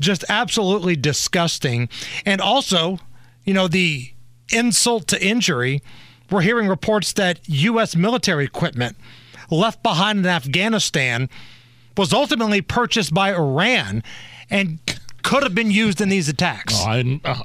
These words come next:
Speaker 2: ninety-nine point nine percent certain it was.
Speaker 1: Now,
Speaker 2: No question.
Speaker 1: keep in mind, it was General Milley. It was his call on keeping all of the military equipment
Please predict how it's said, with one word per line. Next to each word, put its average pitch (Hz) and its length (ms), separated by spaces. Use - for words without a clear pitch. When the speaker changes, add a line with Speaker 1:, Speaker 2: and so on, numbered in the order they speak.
Speaker 2:
ninety-nine 143 720
point 107 240
nine 107 200
percent 95 360
certain 95 340
it 78 120
was. 73 440
Speaker 1:
Now, 127 120
Speaker 2:
No 127 140
question. 90 640
Speaker 1:
keep - 200
in 285 80
mind, 247 240
it 190 40
was 165 140
General 226 460
Milley. 175 600
It 185 80
was 156 160
his 220 300
call 156 720
on 208 180
keeping 220 680
all 254 380
of 220 80
the 254 80
military 233 640
equipment 165 640